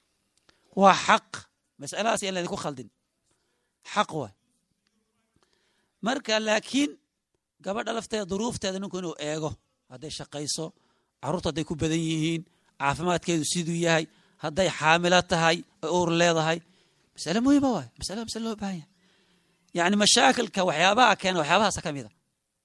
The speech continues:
Tusaale ahaan, qofku inuu mas'uuliyaddiisa ka soo bixi waayo. Waa mashaakilka dhaca waay. Marka raacinimadii, "Yaa ayuha alladhiina aamanuu quu anfusakum wa ahlikum naara." Ilaalinta ay ka mid tahay. Dad yahow naftiinna iyo ahalkiinna wax ka ilaalisaan? Naar.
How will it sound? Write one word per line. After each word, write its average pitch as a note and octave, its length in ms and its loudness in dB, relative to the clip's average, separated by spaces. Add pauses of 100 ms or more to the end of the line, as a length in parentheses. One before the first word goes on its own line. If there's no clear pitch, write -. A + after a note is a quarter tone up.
(160)
Tusaale C#3+ 320 -6
ahaan, B2 240 -10 (760)
qofku F#3+ 160 0
inuu G#3 160 0
mas'uuliyaddiisa G3 440 -4
ka A3 60 -2
soo G3 140 0
bixi F3 220 -6
waayo. D3+ 280 -2 (720)
Waa C3 60 -12
mashaakilka F3+ 400 -6
dhaca D3+ 180 2
waay. A2+ 140 -6 (960)
Marka A3+ 260 -2
raacinimadii, G3+ 920 6 (640)
"Yaa F3+ 120 2
ayuha F#3+ 140 4
alladhiina F#3 240 0
aamanuu F#3 280 2
quu D#3+ 140 4
anfusakum F3 540 0
wa D#3 100 -2
ahlikum F3+ 320 -2
naara." E3+ 360 -2 (920)
Ilaalinta F3+ 440 0
ay G3+ 60 -4
ka A3 100 -6
mid G3 140 -10
tahay. B2 180 -14 (520)
Dad A#3 160 4
yahow G#3+ 200 4
naftiinna A3 460 2
iyo G#3 120 2
ahalkiinna G#3 300 4
wax E3 60 -2
ka G#3+ 80 2
ilaalisaan? G#3+ 400 4 (460)
Naar. C3 340 -2